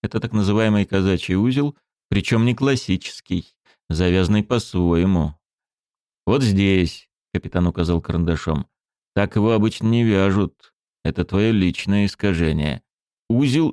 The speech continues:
имени Машкина». Обходчик откинулся на скрипучем стуле, заложив ногу на ногу. Что-то неуловимо изменилось в нём. Выражение ли лица, осанка, манера говорить.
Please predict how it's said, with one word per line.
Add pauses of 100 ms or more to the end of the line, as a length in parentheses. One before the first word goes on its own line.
имени
Машкина». (440)
Обходчик
откинулся
на
скрипучем
стуле,
заложив
ногу
на
ногу. (280)
Что-то
неуловимо
изменилось
в
нём. (300)
Выражение
ли
лица,
осанка,
манера
говорить.